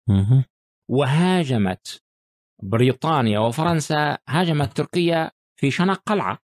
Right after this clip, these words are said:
Speaker 1: معروف.
Speaker 2: الآن من يحكم دمشق؟ جمال باشا. فسير فرقة عربية،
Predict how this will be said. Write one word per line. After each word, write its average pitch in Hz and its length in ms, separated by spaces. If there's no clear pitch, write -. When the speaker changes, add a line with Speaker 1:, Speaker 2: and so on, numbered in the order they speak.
Speaker 1:
معروف. 95 400
Speaker 2:
الآن 190 320
من 226 120
يحكم 151 380
دمشق؟ 95 440
جمال 240 300
باشا. 240 360
فسير 160 680
فرقة 180 500
عربية، 170 840